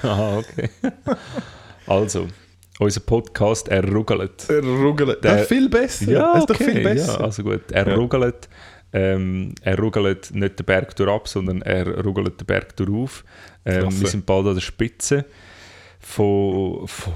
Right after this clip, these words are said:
Speaker 1: ja, von der
Speaker 2: Von
Speaker 1: Schweiz.
Speaker 2: Bestimmt.
Speaker 1: Ja. Aber wir sind ja auch zwei eingefleischte Showmasters. Wir haben das in der letzten,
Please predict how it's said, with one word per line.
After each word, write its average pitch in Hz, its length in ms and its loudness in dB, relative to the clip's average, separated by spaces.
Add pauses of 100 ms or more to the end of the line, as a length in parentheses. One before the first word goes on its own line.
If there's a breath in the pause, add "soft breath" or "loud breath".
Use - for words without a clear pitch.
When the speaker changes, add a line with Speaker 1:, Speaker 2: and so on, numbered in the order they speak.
(100)
Speaker 1:
ja, 85 240 -6
von - 560 -10
der 95 80 0
Speaker 2:
Von 113 80 4
Speaker 1:
Schweiz. 101 720 -4
Speaker 2:
Bestimmt. 95 840 -4 (420 loud breath)
Speaker 1:
Ja. 104 320 0 (720 loud breath)
Aber 113 220 4
wir 139 60 4
sind 135 180 2
ja 107 180 2
auch 104 40 0
zwei 107 160 0
eingefleischte 101 560 0
Showmasters. 92 580 -2
Wir 117 100 4
haben 123 80 0
das 117 140 -2
in 117 80 0
der 113 80 4
letzten, 107 640 2